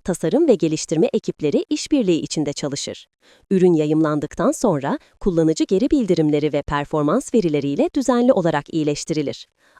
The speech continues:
A B testleriyle en etkili tasarım sürümü belirlenir.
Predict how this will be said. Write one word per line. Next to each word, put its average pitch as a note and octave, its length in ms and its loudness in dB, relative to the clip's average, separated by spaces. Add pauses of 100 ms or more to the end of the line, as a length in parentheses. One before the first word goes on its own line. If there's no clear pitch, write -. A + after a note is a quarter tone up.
A G#3 260 2
B B3 180 0
testleriyle F3 720 -2 (100)
en D#4 120 2
etkili E3+ 380 -2
tasarım E3+ 380 0
sürümü D#3 360 0
belirlenir. D3 600 -2